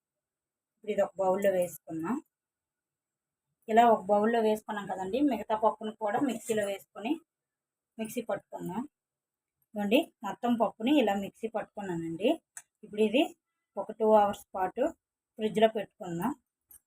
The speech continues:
ఇప్పుడు ఇది పాకం పట్టుకుందామండి. స్టవ్ on చేసుకొని కడాయి పెట్టుకున్నాను. ఇప్పుడు ఇందులోకి వచ్చేసి ఒక కప్పు మినపగుళ్ళు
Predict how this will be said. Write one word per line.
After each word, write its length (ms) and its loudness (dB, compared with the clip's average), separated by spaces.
ఇప్పుడు 240 -6
ఇది 160 6
పాకం 260 4
పట్టుకుందామండి. 640 0
స్టవ్ 280 2
on 60 0
చేసుకొని 380 0
కడాయి 300 -2
పెట్టుకున్నాను. 640 -6
ఇప్పుడు 200 -10
ఇందులోకి 320 0
వచ్చేసి 420 -2
ఒక 80 -4
కప్పు 320 2
మినపగుళ్ళు 400 4